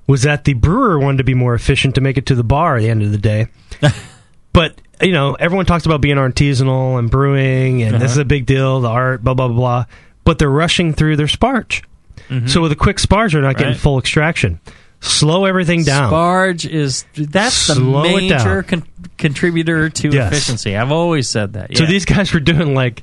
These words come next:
Speaker 1: forty-five minute sparges. They went to an hour and a half.
Speaker 2: Yeah.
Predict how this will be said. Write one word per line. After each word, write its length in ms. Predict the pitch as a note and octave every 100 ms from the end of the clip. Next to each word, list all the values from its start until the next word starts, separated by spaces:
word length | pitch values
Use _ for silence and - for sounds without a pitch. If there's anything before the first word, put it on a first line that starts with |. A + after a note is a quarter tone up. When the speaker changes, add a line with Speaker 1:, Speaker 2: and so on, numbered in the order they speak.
| -
Speaker 1:
forty-five 480 | - E3 C3+ D3+ C#3
minute 220 | C#3 A2+
sparges. 580 | - C#3 D3 A2+ G#2 -
They 120 | - C#3
went 140 | C#3
to 80 | C3+
an 60 |
hour 180 | B2+ C#3
and 100 | C3
a 40 | A2+
half. 420 | D3+ A#2 - - -
Speaker 2:
Yeah. 200 | B2 G2+